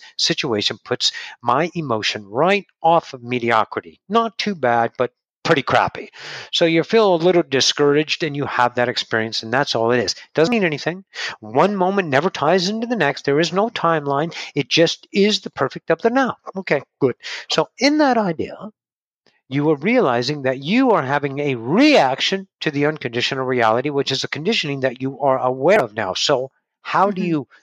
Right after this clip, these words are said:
Speaker 1: transcend it, Master? Well, let me tell you. And it is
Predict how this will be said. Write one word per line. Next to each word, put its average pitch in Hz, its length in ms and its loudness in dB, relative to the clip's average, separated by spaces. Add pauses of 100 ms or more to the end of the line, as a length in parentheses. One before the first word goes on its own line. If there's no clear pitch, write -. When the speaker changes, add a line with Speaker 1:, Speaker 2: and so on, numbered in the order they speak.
(180)
Speaker 1:
transcend 123 840 -2
it, - 260 -18 (400)
Master? - 320 -6 (280)
Well, 196 340 -4
let - 240 -20
me 196 80 -16
tell - 320 -8
you. - 80 -20 (920)
And 120 120 0
it 131 120 2
is 131 280 4